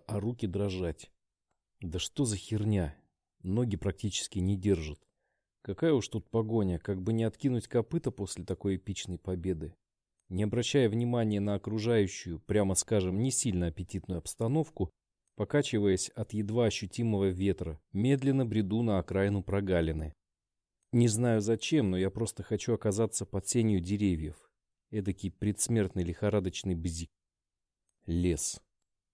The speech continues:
Сейчас он напоминает мне зеленку в горах, где я оставил свою юность. Но нет, все же больше походит на родную уральскую тайгу, где я любил побродить с ружьишком.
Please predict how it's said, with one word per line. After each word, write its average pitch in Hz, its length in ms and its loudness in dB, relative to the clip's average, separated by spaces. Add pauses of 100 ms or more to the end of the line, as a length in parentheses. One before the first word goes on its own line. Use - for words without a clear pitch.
(480)
Сейчас - 500 0
он 107 120 4
напоминает 104 580 2
мне 101 180 2
зеленку 104 480 0
в 80 60 -6
горах, 87 340 2
где 82 240 0
я 87 120 4
оставил 82 420 0
свою 80 320 -2
юность. 80 500 -4 (800)
Но 98 180 0
нет, 110 280 4
все - 280 -2
же 101 140 2
больше 110 380 0
походит 101 520 -2
на 98 80 2
родную 101 380 0
уральскую 98 580 0
тайгу, 101 480 -2 (360)
где 90 280 4
я 87 60 6
любил 90 280 0
побродить 95 520 0
с - 80 -10
ружьишком. 95 720 -4